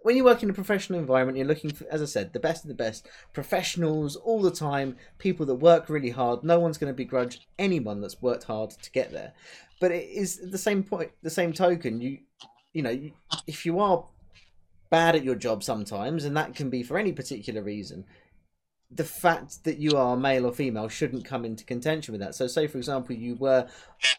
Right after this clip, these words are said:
a female deck officer and you weren't particularly good at it, you should just be judged at not being a good deck officer, not being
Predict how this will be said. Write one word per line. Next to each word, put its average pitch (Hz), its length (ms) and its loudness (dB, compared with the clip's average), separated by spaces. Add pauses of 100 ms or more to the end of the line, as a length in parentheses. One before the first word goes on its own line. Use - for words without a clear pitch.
(520)
a 135 80 -2
female 139 460 2
deck 135 240 0
officer 107 520 -2 (140)
and 127 240 -2
you 123 140 0
weren't 131 380 2 (440)
particularly 123 380 -6
good 180 140 4
at 139 120 2
it, 85 220 -8 (800)
you 180 120 -2
should 170 140 -4
just 170 120 -4
be 151 100 0
judged 156 340 6
at 156 80 -8
not 185 200 2
being 147 180 0
a 143 40 -4
good 135 200 -4
deck 147 240 0
officer, 127 320 -4
not 139 240 -4
being 127 400 -4